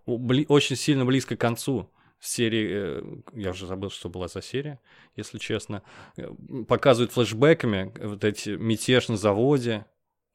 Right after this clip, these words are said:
все вот эти беспорядки, протесты, стачка и так далее. И там как разгоняют эту толпу и у-, убивают его коллегу. Совсем другие обстоятельства, да? Наверное, ты не такие себе представлял, когда,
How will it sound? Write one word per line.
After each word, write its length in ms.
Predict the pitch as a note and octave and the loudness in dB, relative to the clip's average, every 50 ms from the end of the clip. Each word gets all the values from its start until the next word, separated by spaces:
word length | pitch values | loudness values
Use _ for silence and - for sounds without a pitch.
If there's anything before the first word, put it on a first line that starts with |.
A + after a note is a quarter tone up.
| - F#2+ | -10 -8
все 200 | - - B2 G#2+ | -2 2 2 2
вот 120 | G2+ - | 4 4
эти 300 | A2 - - A2 G#2 E2 | 2 2 2 2 0 0
беспорядки, 760 | F#2 F#2+ F#2+ G2+ - - - G2+ G2 G#2+ A#2+ C3+ C3 - - G2+ | -2 -4 -6 -6 -4 0 2 2 4 6 6 4 4 2 -4 -6
протесты, 800 | - - G2+ F2+ - - A#2 B2 C3 - - - G#2+ G2+ G#2+ - _ _ | -2 0 0 0 0 0 0 0 0 0 -4 -6 -8 -8 -10 -12 _ _
стачка 600 | - - - A2 A2 A2+ - - - - G2 - _ _ _ _ _ - | -20 -6 0 0 0 0 0 -4 -12 -12 -14 -14 _ _ _ _ _ -8
и 80 | G2 | -4
так 200 | - G#2+ G2 G2 G2 | -2 -2 0 0 0
далее. 280 | G2 F#2 F2+ F#2 F#2+ | 0 0 0 -2 -4
И 20 | F2+ | -4
там 200 | - G#2 G2 F#2+ | -2 -2 -2 -2
как 200 | - A2 G2+ - | -2 -4 -2 -2
разгоняют 560 | A2 G2 F#2+ G#2 G#2+ G#2+ G#2+ G#2+ G2 F#2+ - | -2 0 2 4 4 4 4 4 2 0 0
эту 100 | F#2 E2+ F#2+ | -4 -8 -6
толпу 440 | - G#2 F#2+ - - - C3+ C#3+ | -4 -4 -4 -2 0 2 2 4
и 100 | A#2 G#2 | 4 4
у-, 280 | G2+ G#2 - G#2+ A2 - | 2 0 0 -2 -2 -2
убивают 560 | B2 A#2 G#2 A#2 A2 A2+ A#2 G#2+ G#2 F#2 - - | 0 2 2 4 6 6 6 6 6 4 2 -2
его 200 | G#2 G2+ G2+ F#2 | -4 -2 -2 0
коллегу. 440 | - A2+ A2+ A2 G2+ F2 F#2+ F2+ - - - - - | 0 0 2 2 0 -2 -2 -6 -10 -12 -20 -10 0
Совсем 360 | - B2 - - - - A#3+ | 2 4 4 6 6 6 8
другие 260 | A3 G3+ F#3 F3 D#3+ | 6 6 6 6 4
обстоятельства, 440 | B2+ - C#3+ C3 A2 - - - G#2 | 4 6 6 6 6 6 4 0 2
да? 120 | G#2+ B2 | 4 4
Наверное, 400 | E3 F3+ D3 D3+ D#3 D#3+ D#3 C#3 | 4 4 6 4 4 4 2 2
ты 100 | - C#3+ | 0 0
не 80 | C#3 C#3 | 0 2
такие 280 | - C#3+ C#3 - C3 - | 2 0 2 2 0 0
себе 220 | - G#2 G2 F#2+ | 0 -2 -4 -4
представлял, 520 | - G2+ F#2 - - G#2+ G2+ G#2+ B2 C#3+ | -4 -6 -6 -2 0 0 2 2 2 0
когда, 420 | - - G2+ F#2+ G2+ G#2 G#2+ G2 | 0 -2 -4 -2 -2 0 0 -2